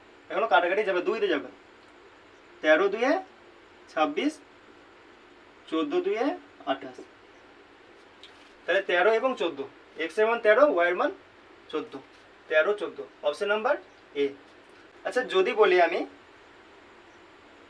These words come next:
এম এবং এন এর মান কত রয়েছে? তিন এবং দুই, তবে ফোর এম প্লাস ফাইভ এন রেশিও, ফোর এম মাইনাস ফাইভ এন এর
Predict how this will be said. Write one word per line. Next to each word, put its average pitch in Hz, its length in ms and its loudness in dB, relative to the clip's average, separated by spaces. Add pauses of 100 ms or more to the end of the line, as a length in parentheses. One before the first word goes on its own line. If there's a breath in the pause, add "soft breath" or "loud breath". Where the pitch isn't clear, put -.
(2250)
এম 196 260 4 (100)
এবং 233 160 10 (1160)
এন 165 140 2
এর 220 140 -2
মান 202 100 2 (100)
কত 233 180 2
রয়েছে? 277 220 -2 (960)
তিন 190 180 0 (100)
এবং 254 100 2 (120)
দুই, 135 120 0 (1300)
তবে 226 200 2 (180)
ফোর 190 200 2 (100)
এম 277 100 2 (220)
প্লাস 160 220 0 (100)
ফাইভ 160 180 2 (120)
এন 180 60 -12 (680)
রেশিও, 170 240 -6 (380)
ফোর 196 260 2
এম 277 100 4 (160)
মাইনাস 277 360 2
ফাইভ 190 140 2 (100)
এন 269 140 -4
এর 330 60 -6